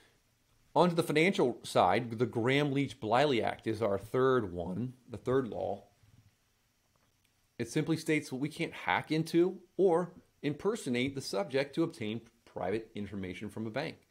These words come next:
Not gonna do it. Here's a case study. Let's say Laura Johnson files an insurance claim after a costly medical procedure.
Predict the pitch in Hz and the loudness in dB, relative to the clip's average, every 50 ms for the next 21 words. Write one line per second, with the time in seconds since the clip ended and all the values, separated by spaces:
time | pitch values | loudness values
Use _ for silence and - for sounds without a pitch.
0 | _ - - - - - - - _ _ _ _ _ _ _ 113 117 120 113 117 | _ -20 -20 -20 -20 -20 -20 -20 _ _ _ _ _ _ _ -6 -4 -2 -2 -2
1 | 120 131 131 131 123 160 190 - - - - _ _ _ _ _ _ _ _ _ | -2 -2 -2 0 0 0 0 0 -2 -6 -12 _ _ _ _ _ _ _ _ _
2 | _ _ _ _ _ _ _ _ _ _ _ _ - 147 165 170 165 - 151 - | _ _ _ _ _ _ _ _ _ _ _ _ -2 0 0 0 0 -2 -4 -4
3 | - - 139 127 113 - - - 107 104 98 113 117 131 135 - - 110 135 131 | -2 -2 0 0 0 -2 -4 -6 -6 -4 -2 -2 -2 -2 -2 -4 0 2 4 4
4 | 127 123 123 127 127 127 123 127 - _ - - - _ _ - _ _ _ _ | 4 4 4 2 0 -2 -4 -6 -10 _ -20 -20 -20 _ _ -20 _ _ _ _
5 | _ _ _ _ _ - 110 120 123 131 123 113 95 107 107 104 110 113 110 - | _ _ _ _ _ -6 -2 0 0 2 0 0 0 -2 0 0 0 -2 -2 -4
6 | 98 95 104 113 - - - - - - - _ _ - - 131 123 123 120 113 | -6 -4 -4 -6 -8 -12 -20 -20 -20 -20 -20 _ _ -2 2 6 6 6 6 4
7 | 120 113 107 104 - - - 123 123 127 123 - - 104 107 113 113 101 104 - | 2 0 -2 -2 -4 -4 -2 -2 -2 -2 -4 -6 -6 -4 -2 0 0 0 -2 -2
8 | - 110 110 - - - - 104 101 - - - 110 107 107 - 101 95 95 98 | -2 -4 -4 -4 -6 -4 -2 -2 -2 -2 -4 -6 -6 -4 -4 -4 -6 -6 -6 -6
9 | 101 - 120 117 113 - - 120 - - 165 175 143 - 101 - - | -6 -6 -6 -6 -6 -6 -8 -8 -6 -6 -6 -6 -6 -8 -10 -12 -12